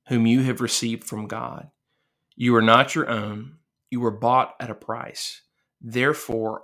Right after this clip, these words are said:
honor God with your bodies." Now, comment. We belong to God. Our lives ought to reflect that we belong to Him.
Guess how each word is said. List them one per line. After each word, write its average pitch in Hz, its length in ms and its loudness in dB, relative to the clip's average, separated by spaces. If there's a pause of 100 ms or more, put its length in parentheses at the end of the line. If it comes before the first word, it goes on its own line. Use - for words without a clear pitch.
honor 127 340 -4
God 110 540 -6 (420)
with 107 180 -10
your 104 100 -8
bodies." 98 680 -10 (680)
Now, 113 220 0
comment. 107 480 -8 (1120)
We 135 200 2
belong 143 520 2
to - 120 -6
God. 101 440 -6 (1080)
Our 117 180 10
lives 131 600 2
ought 120 220 -2
to - 120 -16
reflect - 840 -8 (420)
that - 100 -18
we 120 140 0
belong 110 480 -2
to 110 80 -10
Him. 104 380 -14